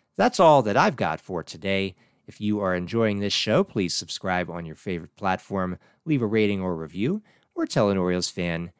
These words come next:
you know about the show. And if you have any topic or question for a future episode of the show, you can email camdencastpod at gmail dot com. Thank you to everyone who has written in so far.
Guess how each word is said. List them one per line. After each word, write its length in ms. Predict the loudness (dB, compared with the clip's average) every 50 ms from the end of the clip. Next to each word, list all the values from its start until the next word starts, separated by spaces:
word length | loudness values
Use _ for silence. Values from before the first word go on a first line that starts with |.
| _ _ -6
you 140 | -6 -4
know 280 | -4 -6 -8 -10 -12 -16 _ _ _ -12
about 320 | -12 -8 -4 -4 -6 -4 -6
the 60 | -10
show. 300 | -12 -12 -14 -16 -18 -20 _ _
And 160 | -8 -6 -6 -6
if 160 | -4 -2 2
you 140 | 2 4 6
have 200 | 6 4 4 2
any 240 | 2 0 0 0
topic 460 | -2 -2 -2 -2 -2 -2 -4 -8 -6 -4
or 140 | -4 -4
question 440 | -4 -2 -4 -4 -4 -4 -8 -14 -14
for 200 | -10 -10 -8 -8
a 40 | -8
future 340 | -8 -8 -10 -10 -10 -10 -8 -8
episode 420 | -6 -6 -8 -8 -4 -2 -2 -2
of 200 | -2 -4 -6 -8
the 60 | -10
show, 360 | -10 -8 -4 -2 -2 -2 -4 -6 _ _ _ -8
you 100 | -8 -4
can 240 | -2 -4 -4 -4 -4
email 460 | -8 -6 -6 -8 -8 -10 -10 -14 _ _
camdencastpod 1000 | -6 -6 -4 -4 -4 -6 -2 0 0 0 0 -2 -6 -8 -8 -6 -6 -8 -12 _ _ _ _ _ _ _ -12
at 140 | -12 -12 -10
gmail 400 | -8 -8 -6 -4 -4 -4 -4 -2
dot 240 | -2 -4 -4 -4
com. 300 | -8 -18 -20 -20 -20 -20 _ _ _ _ _ _ _
Thank 260 | 0 2 2 2 2
you 180 | 2 2 2 0
to 140 | 0 0 2
everyone 420 | 2 2 4 2 2 2 0 0
who 200 | 0 0 0 0
has 180 | 0 -2 -2 -2
written 280 | -4 -6 -6 -8 -10
in 260 | -10 -10 -10 -10 -12 -16 _ _ _ _
so 240 | -14 -10 -8 -8 -8
far. 340 | -10 -14 -16 -16 -18 -20